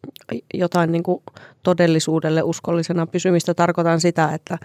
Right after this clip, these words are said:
että jos niin kuin puhutaan vaikka jostain kärsimyksistä,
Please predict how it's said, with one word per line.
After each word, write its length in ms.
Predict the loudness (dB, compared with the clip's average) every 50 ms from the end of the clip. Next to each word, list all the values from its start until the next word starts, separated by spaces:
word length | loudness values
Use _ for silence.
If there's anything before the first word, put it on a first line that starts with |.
| -14 -20 -20 -20 -20 -20 -16 _ -12
että 220 | -10 -6 -4 -2
jos 220 | 0 0 -2 -2 -2
niin 120 | -4 -4
kuin 100 | -4 -2 0
puhutaan 420 | 0 2 2 0 0 -2 -6 -6
vaikka 280 | -6 -8 -10 -10 -8 -8
jostain 460 | -8 -8 -8 -8 -6 -4 -4 -2 -2
kärsimyksistä, 920 | -2 -2 -2 -2 -2 -2 0 0 0 -2 -2 -4 -8 -8 -8 -8 -10 -10